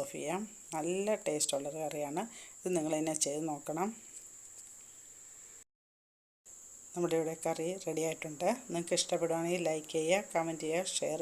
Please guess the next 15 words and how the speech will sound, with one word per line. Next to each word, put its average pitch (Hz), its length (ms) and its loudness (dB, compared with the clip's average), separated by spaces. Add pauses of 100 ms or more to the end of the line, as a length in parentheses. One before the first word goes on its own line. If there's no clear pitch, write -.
ചെയ്യുക, 160 220 2 (500)
സബ്സ്ക്രൈബ് 143 540 6
ചെയ്യുക. 143 300 -4 (300)
നമ്മളിന്ന് 180 400 2 (160)
അപ്പത്തിൻ്റെ 185 420 6
കൂടാണ് 143 320 2
ഈ - 100 -8
കറി 160 220 6 (880)
ചെയ്തിരിക്കുന്നത്. 139 640 2 (2500)
ഹലോ 175 280 6
ഫ്രണ്ട്സ്, 180 400 12 (920)
ഒരു 190 200 6
കാര്യം 196 340 8
കൂടി 180 240 4
പറയട്ടെ, 165 480 2